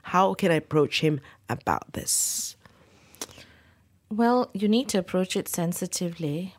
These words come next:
Speaker 2: but, and if you have been on the receiving end, you could use your own personal feelings and reactions to talk to him about it. And you could also use your observations of how other people are reacting,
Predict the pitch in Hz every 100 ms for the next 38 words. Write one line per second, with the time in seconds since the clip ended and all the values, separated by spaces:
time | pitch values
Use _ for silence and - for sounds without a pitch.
0 | - - 180 147 175 165 165 - 208 185
1 | 180 190 180 170 165 175 - 233 240 240
2 | 202 170 170 175 190 - 208 - 233 247
3 | 202 170 - 196 208 208 - 180 180 -
4 | 185 180 175 175 170 - - - - -
5 | 202 190 190 180 175 170 170 160 156 170
6 | 160 151 - - 131 156 - 160 160 190
7 | - 165 165 170 156 160 202 247 - 151
8 | - - - - - - 196 196 214 214
9 | 226 226 247 233 202 208 190 226 - 175
10 | 185 170 180 - 175 170 165 170 160 -
11 | 190 294 285 185 170 156 147 151 160 151
12 | 151 151 - 180 131 208